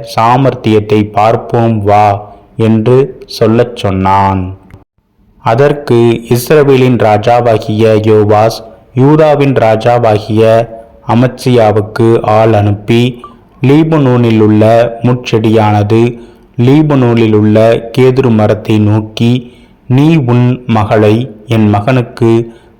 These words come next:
மனைவியாக விவாகம் செய்து கொடு' என்று சொல்லச் சொல்லிற்று. ஆனாலும் லீபனோனிலுள்ள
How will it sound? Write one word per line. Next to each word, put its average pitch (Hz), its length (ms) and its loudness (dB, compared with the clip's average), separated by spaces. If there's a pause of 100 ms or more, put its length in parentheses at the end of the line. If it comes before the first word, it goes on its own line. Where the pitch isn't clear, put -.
மனைவியாக 117 1040 0 (100)
விவாகம் 117 560 0
செய்து 110 420 -2
கொடு' 120 320 0
என்று 107 640 0 (280)
சொல்லச் 139 580 0
சொல்லிற்று. 107 760 -2 (300)
ஆனாலும் 110 920 -2 (260)
லீபனோனிலுள்ள 117 1200 2